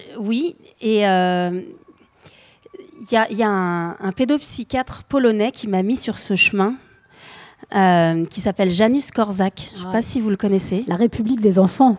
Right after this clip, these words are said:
Speaker 1: Voilà. Et
Speaker 2: Extraordinaire.
Speaker 1: qui a écrit un jour cette phrase qu'on a mis dans tout, enfin, qui était l'intention. Je me souviens quand on démarrait Bigger, elle est, cette phrase était en exergue partout. Qui était pour ce, alors vous connaissez l'histoire de ce monsieur ou pas ?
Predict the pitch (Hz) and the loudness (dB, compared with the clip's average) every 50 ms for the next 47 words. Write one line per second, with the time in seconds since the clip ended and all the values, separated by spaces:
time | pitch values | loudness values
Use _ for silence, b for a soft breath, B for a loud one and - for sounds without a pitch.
0 | - - - 175 165 160 156 156 151 165 - - - - 170 - - - 196 190 | -2 -10 -10 -8 -8 -6 -8 -8 -8 -10 -10 -12 -14 -16 -12 -6 0 2 2 4
1 | 208 208 202 180 - 285 294 294 233 185 - - - 202 202 - - - 269 294 | 2 0 -4 -4 -4 -2 0 0 0 0 0 -2 -2 -2 -2 -4 -6 -4 -2 -2
2 | 320 233 180 175 160 170 180 180 208 269 294 262 - - - _ _ _ _ _ | 0 0 0 0 0 0 -2 -2 -2 -4 -6 -8 -10 -12 -16 _ _ _ _ _
3 | b b b b b b - - - 226 208 - - - - 226 226 262 277 269 | b b b b b b -6 -2 0 0 0 0 -2 -2 2 2 2 2 2 0
4 | - - 202 190 185 185 185 196 214 254 285 - - - - 180 175 165 170 - | -4 -2 0 2 2 2 2 0 0 -2 -2 -4 -8 -12 -12 -10 -8 -8 -8 -10
5 | _ _ - - 339 311 - - - 185 - 190 180 - 214 185 - 233 214 202 | _ _ -6 -4 -4 -4 -4 -8 -10 -6 -6 -6 -4 -4 -6 -4 -2 -2 0 0
6 | 208 233 247 247 - 254 240 220 - - - 220 226 233 226 - 208 185 - 220 | 0 -2 -2 -4 -4 -8 -8 -8 -10 -10 -8 -8 -6 -8 -8 -8 -8 -8 -4 -4
7 | 214 226 - 202 180 - 190 180 185 226 233 233 226 220 226 220 220 220 202 202 | -4 -4 -4 -6 -6 -4 -2 0 0 0 2 2 0 0 -2 -4 -4 -6 -4 -2
8 | 208 214 247 269 226 180 180 185 - - 190 - - 202 185 - - 254 247 233 | 0 0 0 -2 -2 -4 -4 -6 -8 -10 -12 -10 -8 -8 -6 -2 -2 0 0 0
9 | 196 - 196 180 175 190 202 196 196 202 196 220 233 208 - - _ - 175 - | 0 0 0 2 2 2 0 0 0 -2 -2 -2 -4 -8 -14 -10 _ -6 -6 -6
10 | - - - 190 185 - _ _ B B B B B B B B B B B B | -8 -10 -10 -10 -10 -10 _ _ B B B B B B B B B B B B
11 | B B B - - - 240 233 226 - - 262 262 285 294 - - - _ - | B B B -16 -8 -2 -2 -2 0 0 2 2 2 2 0 -2 -8 -16 _ -6
12 | - 240 226 - - - - - - - 220 214 220 - 285 294 277 - 349 285 | -4 -4 -4 -4 -6 -8 -6 -4 -2 0 0 0 0 -2 -2 -2 -2 -2 -2 -2
13 | 226 - - 277 254 233 233 - - - 220 214 - 269 254 226 - 208 208 | -2 -2 -4 -4 -4 -4 -6 -6 -6 -6 -8 -8 -6 -8 -8 -8 -8 -10 -12